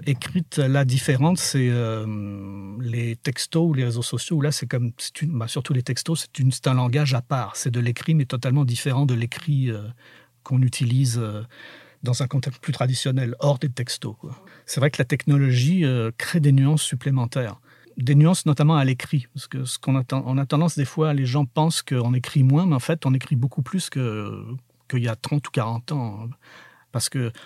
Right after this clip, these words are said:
on téléphone moins, on utilise, euh, le courriel, beaucoup le courriel, et le courriel, c'est de l'écrit, et les textos, pareil. Donc en fait, on écrit plus, mais différemment. Pendant longtemps, on a,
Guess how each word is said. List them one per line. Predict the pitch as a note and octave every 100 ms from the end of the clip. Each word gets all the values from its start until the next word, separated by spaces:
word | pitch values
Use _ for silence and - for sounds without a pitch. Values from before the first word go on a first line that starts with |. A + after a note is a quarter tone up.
| -
on | A#2+
téléphone | B2 C#3 B2+ B2+
moins, | C3 B2+ C#3+ E3
on | C#3
utilise, | B2 - B2 C3+ A#2
euh, | A2+ A2 A2
le | A2+
courriel, | A#2+ B2 A#2+ B2+ D#3+ F#3 _ _ _ _
beaucoup | A#2 C3+ - F3+ F#3+
le | D3+
courriel, | - C#3 D3+ F3+ F#3 _
et | C3+
le | A#2+
courriel, | B2+ C3+ D#3+
c'est | -
de | A#2
l'écrit, | A#2 - G3
et | D3
les | C3+
textos, | B2 B2+ - E3 G3
pareil. | A2 B2 E3 _ -
Donc | A#2
en |
fait, | - E3+
on | D3
écrit | C#3+ - D3
plus, | - C3 -
mais | C#3 C#3+
différemment. | A#2 D#3 - C#3+ D3 C3 C3+ _ _ _ -
Pendant | C3+ C#3+
longtemps, | D3 D3 C3+ E3+
on | E3+
a, | C#3